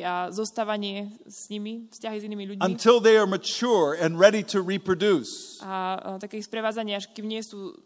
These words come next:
Speaker 1: dospelí a pripravení ďalej sa rozmnožovať,
Speaker 2: is that mission.
Speaker 1: to je tá misia.
Speaker 2: You have to continue to invite people continuously. Invite them into your life.
Speaker 1: Potrebujeme, eh, neprestajne pozývať, eh,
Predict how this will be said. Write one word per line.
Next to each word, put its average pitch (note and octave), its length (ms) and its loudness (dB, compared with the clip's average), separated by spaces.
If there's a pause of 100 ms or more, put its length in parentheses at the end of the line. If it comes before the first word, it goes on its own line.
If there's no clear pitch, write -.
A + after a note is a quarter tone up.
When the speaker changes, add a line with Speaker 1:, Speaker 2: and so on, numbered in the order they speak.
Speaker 1:
dospelí G#3+ 720 -8
a F3+ 400 -4
pripravení G#3 640 -4
ďalej G3+ 240 -2
sa G3 160 -8
rozmnožovať, G3+ 640 -8 (160)
Speaker 2:
is G3 240 -2
that F#3 240 2
mission. E3 400 -8 (560)
Speaker 1:
to A#3+ 80 -2
je A3 80 -2
tá F#3+ 160 -8
misia. F#3 400 -10 (800)
Speaker 2:
You D#3+ 160 -6
have A#3+ 240 -2
to A#3 80 -6
continue A#3 560 -6
to G#3 160 -8
invite G#3 640 -4 (160)
people G3+ 400 -4
continuously. F#3 960 -8 (320)
Invite G#3 480 4
them A3+ 80 2
into A3 160 -4
your G#3+ 240 0
life. G3+ 560 0 (400)
Speaker 1:
Potrebujeme, A3 560 -6
eh, G3 160 -6
neprestajne A3 720 -4
pozývať, G3 560 -4
eh, - 60 -10